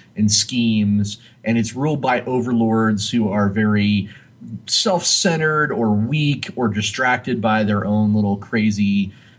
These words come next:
plots and things like that. So it's, it's a, it's a very, it, it's a very good setting for roguish adventure. It wouldn't be right for Gandalf and Aragorn, but it would be totally a place where Conan could feel at home.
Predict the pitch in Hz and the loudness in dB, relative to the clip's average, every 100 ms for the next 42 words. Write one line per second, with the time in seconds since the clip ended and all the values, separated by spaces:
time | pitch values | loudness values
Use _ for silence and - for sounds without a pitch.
0 | - - 117 110 110 110 113 104 113 101 | -18 -6 2 2 2 0 -2 0 0 0
1 | 104 107 107 135 147 - 147 139 131 135 | 0 0 0 0 -2 -4 0 0 0 0
2 | 127 131 110 170 190 160 147 113 - - | 0 0 0 2 2 2 0 -2 -6 -20
3 | _ _ _ _ - - 151 - 160 165 | _ _ _ _ -20 -6 -6 -4 -2 0
4 | 208 277 131 156 180 147 - 131 135 165 | 0 0 0 0 0 2 2 2 2 2
5 | 165 165 - - - - - - 147 143 | 0 -2 -4 -20 -20 -20 -20 -6 0 0
6 | 123 110 123 117 120 - 104 101 98 - | 0 0 0 2 0 0 0 0 0 -4
7 | - - - 160 262 233 185 156 147 - | -6 -10 -2 0 2 2 0 0 -2 -4
8 | 117 127 120 110 107 107 127 120 110 98 | -2 0 2 0 0 0 0 2 2 0
9 | 117 165 151 160 - 208 170 135 120 104 | 0 0 0 0 0 2 2 2 0 0
10 | 135 117 117 - 113 104 101 95 - 80 | 0 2 0 0 2 2 0 -2 -4 -4
11 | 101 - | -4 -6